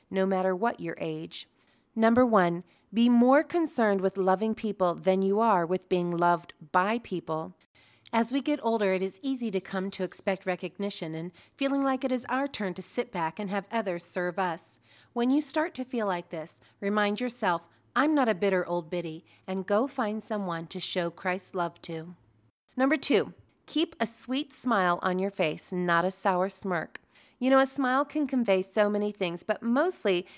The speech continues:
it tells someone that you like them or that you're happy to see them or you're pleased with them. So when you're feeling your lips going into that pursing position, whether you have due cause or not for them to be that way,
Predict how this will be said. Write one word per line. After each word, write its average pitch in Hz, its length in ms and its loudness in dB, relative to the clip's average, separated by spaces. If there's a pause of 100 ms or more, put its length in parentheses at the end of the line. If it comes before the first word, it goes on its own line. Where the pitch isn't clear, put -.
(100)
it 220 200 -2
tells 214 260 0
someone 208 360 -2
that 214 120 -6
you 220 140 -4
like 214 320 0
them 175 180 -6
or 170 80 -2
that 185 180 -6
you're 196 120 -6
happy 220 340 -4
to 190 220 0 (320)
see 254 320 -2
them 170 200 0
or 175 80 0
you're 185 220 -2
pleased 254 460 -4
with 175 160 -6
them. 160 380 -8 (220)
So - 160 2
when 269 220 4
you're 370 100 2
feeling 226 360 0
your 214 140 2
lips - 320 -4
going 190 260 2
into 190 200 0
that 175 200 -2
pursing 202 500 -2
position, 185 600 -4
whether 185 220 0
you 190 180 -2
have 202 200 -2
due 214 180 -2
cause 190 400 2
or 240 120 -2
not 175 320 0
for 190 160 -8
them 170 180 -4
to 208 100 -8
be 247 160 -4
that 180 220 0
way, 160 300 -4